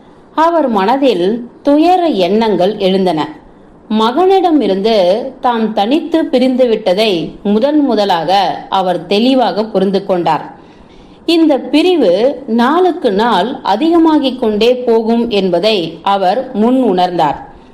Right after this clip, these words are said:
ஆகவே பனிக்காலத்தில் அவர் பீட்டர்ஸ்பர்க் சென்று புதிய புத்தகங்களை நாள் கணக்கில் உட்கார்ந்து படித்ததும்,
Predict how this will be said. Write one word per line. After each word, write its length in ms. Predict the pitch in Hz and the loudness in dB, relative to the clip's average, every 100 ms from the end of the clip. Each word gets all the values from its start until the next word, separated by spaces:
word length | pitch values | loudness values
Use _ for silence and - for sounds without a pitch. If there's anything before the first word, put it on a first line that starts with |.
| - - - - | -20 -20 -20 -4
ஆகவே 800 | 311 330 285 226 269 202 160 - - | 0 0 0 0 0 0 -4 -8 -8
பனிக்காலத்தில் 1120 | - 294 370 370 294 220 175 165 185 240 247 | 0 2 2 2 0 0 -2 0 2 0 -2
அவர் 680 | - 240 240 185 233 302 - | -2 0 2 2 0 -4 -4
பீட்டர்ஸ்பர்க் 720 | 320 349 359 349 - 277 269 | -2 0 0 -2 -2 -4 -4
சென்று 680 | 247 226 185 170 185 226 262 - - - | -4 -2 -2 2 2 2 -2 -8 -20 -4
புதிய 380 | 294 339 370 359 | 0 2 2 2
புத்தகங்களை 1000 | 277 214 240 226 214 190 170 202 247 - | 0 -2 -2 0 0 2 2 0 -2 -6
நாள் 460 | 208 208 277 370 349 | -4 0 2 0 0
கணக்கில் 560 | 233 220 240 254 262 | -2 -2 -2 0 0
உட்கார்ந்து 560 | - 196 - 254 254 240 | -2 -4 0 0 2 0
படித்ததும், 800 | 240 185 202 208 170 208 175 | 0 -2 -2 -2 0 0 0